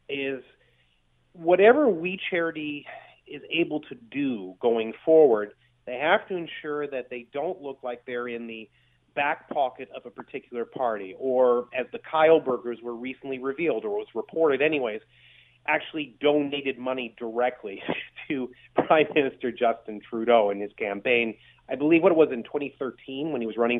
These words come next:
for leader, I think they found that they both – uh,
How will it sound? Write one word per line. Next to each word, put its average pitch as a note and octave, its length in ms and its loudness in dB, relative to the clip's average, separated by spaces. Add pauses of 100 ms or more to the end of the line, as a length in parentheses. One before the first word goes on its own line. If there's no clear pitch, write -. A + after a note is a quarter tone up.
for A#2 80 -4
leader, B2 520 0 (380)
I B2+ 100 -2
think C#3+ 180 0
they B2 180 0
found B2+ 220 4
that A#2 100 0
they A#2+ 100 -2
both – B2 300 0 (800)
uh, A#2 840 2